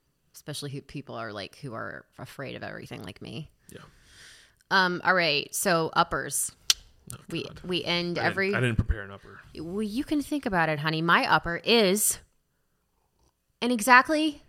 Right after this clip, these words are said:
Speaker 1: <laughs> one hour and eighteen minutes, I will be watching the final installment of the Vanderpump Rules reunion where the revelation is revealed. And by the time this episode comes out,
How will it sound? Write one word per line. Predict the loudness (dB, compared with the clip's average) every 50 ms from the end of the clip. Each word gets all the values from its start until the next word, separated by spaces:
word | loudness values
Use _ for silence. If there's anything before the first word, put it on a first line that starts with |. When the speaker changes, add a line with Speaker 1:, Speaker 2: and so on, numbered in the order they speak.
| -20 _ -6
Speaker 1:
<laughs> | -6 -6 -6 -6 -16 -20 -20 -20 -20 -16 -14 -12 -10 -10 -12 -14 -16 -18 -18 -18 -16 -14 -12 -12 -12 -12 -10 -12 -12 -12 -12 -8
one | 2 6 8 8 12
hour | 12 12 12 12 10 8
and | 8 6
eighteen | 4 2 2 2 2 2
minutes, | 4 2 2 2 2 0 0 0 -2 -10 _ _ _ _ _ _ _ 10
I | 10 10 10
will | 10 8
be | 8 6 6
watching | 8 8 10 8 8 8 6 2 2 2 0 -2 -4 -8 _ _ -10
the | -4 2 4 4 6 6 4 4 2 2 0 -2 -6 _ _ _ _ _ _ _ _
final | -20 -10 -2 2 4 4 4 4 4 2
installment | 2 2 2 0 0 0 0 0 0 -2 -2 -2 -4 -6 -10 _ _ _ -2
of | 0 2 2 2
the | 0 0 0
Vanderpump | 0 0 0 2 2 0 0 0 0 -2 -2
Rules | -2 -2 0 0 0 -2 -4 -2
reunion | -2 0 0 0 0 0 0 -2 -2 -2 -4 -4
where | -2 0 0 0
the | 0 -2 -4 -6 -6 -8 _ _ _ _ -16
revelation | -8 -4 -2 0 0 0 -2 -2 0 0 2 2 2 2 2 2 0 0 -2 -2 -2
is | -2 0 2 2 2
revealed. | 2 2 2 2 0 0 0 0 0 0 0
And | 4 6
by | 6 6
the | 4 2
time | 0 -2 -4 -2
this | -2 -2
episode | -4 -4 -4 -4 -6 -6 -4
comes | -4 -4 -4 -2 0
out, | 0 0 0